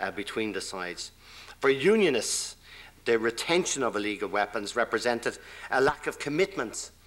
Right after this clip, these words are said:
to the democratic process. For Republicans, a preoccupation with the issue, uh, fed the suspicion that there was a deep reluctance by Unionists to fully share power. And whatever the rights or wrongs, because we could be here till tomorrow night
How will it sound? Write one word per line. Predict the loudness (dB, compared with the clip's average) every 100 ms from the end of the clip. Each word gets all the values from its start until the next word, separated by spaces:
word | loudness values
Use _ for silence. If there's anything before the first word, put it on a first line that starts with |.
| -14
to | -4
the | -2 2
democratic | 2 0 -2 -2 -4 -8
process. | -2 -2 -2 -6 -8 -12 -16 -20 -20 -20 -20 -8
For | -2
Republicans, | -2 0 0 2 2 0 -2 -2
a | -4
preoccupation | 0 0 0 -2 -4 0 0 0 -4 -6 -12 -18 -4
with | -4
the | -2 0
issue, | 0 0 -4 -4 -14 -20 -8 -6
uh, |
fed | -2 0 0
the | 0
suspicion | -2 -4 -4 -2 0 0 -2
that | -2 -2
there |
was | -2 -4 -6 -16 -16 -8
a | -4
deep | -2 -2 0
reluctance | 2 2 2 -4 -2
by | -2
Unionists | 0 0 -2 -2 -4 -6 -14 -6
to | -4
fully | 0 2 2
share | 0 2 2
power. | 2 2 2 2 -4 -18 -20 -20 -20 -20 -10 0
And | 2
whatever | 4 4 4
the | 4
rights | 4 4 0
or | 2
wrongs, | 2 2 -2 -6 -10
because | -8 -2 0 0
we | -4
could | -4
be | -4
here | 0 2 0
till | 0 -4
tomorrow | -4 -2 0 0
night | 0 -2 -2